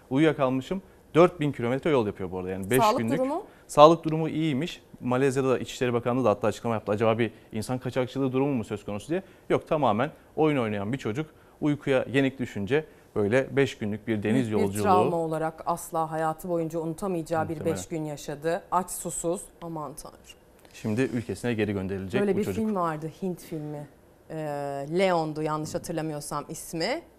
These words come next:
Speaker 2: Ee, o da bir trende uyuyakalıp bambaşka bir eyalete gidiyordu Hindistan'da. Ve yıllar sonra Avrupalı bir aile tarafından evlat edinilmişken kendi ailesini bulmak için geri dönüyordu Hindistan'a.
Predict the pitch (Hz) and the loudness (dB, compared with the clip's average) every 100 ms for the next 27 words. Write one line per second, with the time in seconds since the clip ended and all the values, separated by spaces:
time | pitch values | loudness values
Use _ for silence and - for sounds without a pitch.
0 | - 156 147 143 131 - _ _ - - | -8 -4 -4 -4 -8 -12 _ _ -6 -2
1 | 202 208 233 311 440 415 233 233 - 214 | -2 2 2 2 -2 -6 -8 -8 -4 -2
2 | 220 262 214 190 180 180 202 339 - - | 0 -2 -2 -2 -2 -2 -6 -6 -12 -20
3 | - - - 208 208 185 - 175 175 175 | -20 -20 -4 -4 0 -2 -2 -4 -2 0
4 | 170 165 165 170 190 233 247 240 240 240 | 0 0 -4 -8 -6 -4 -4 -4 -6 -8
5 | - 247 240 247 277 311 - - - 202 | -8 -8 -4 -2 -4 -6 -20 -20 -4 -2
6 | 202 202 220 269 262 247 202 180 208 269 | 0 2 2 2 0 -4 -2 0 0 0
7 | 208 202 - 254 214 202 185 180 190 208 | 0 0 0 -2 0 0 2 2 -2 -2
8 | 175 175 165 160 147 165 175 185 160 156 | -2 -2 -4 -2 -2 -2 -2 -4 -6 -6
9 | 151 151 - 247 - - 190 190 196 185 | -8 -10 -6 -6 -6 -12 -10 -2 0 0
10 | 175 233 233 196 185 - - 262 185 185 | -2 -6 -4 -2 -4 -6 -8 -4 -2 -2
11 | 180 160 151 139 143 151 147 143 - 156 | -2 -4 -6 -8 -10 -10 -12 -12 -10 -8
12 | 262 | -8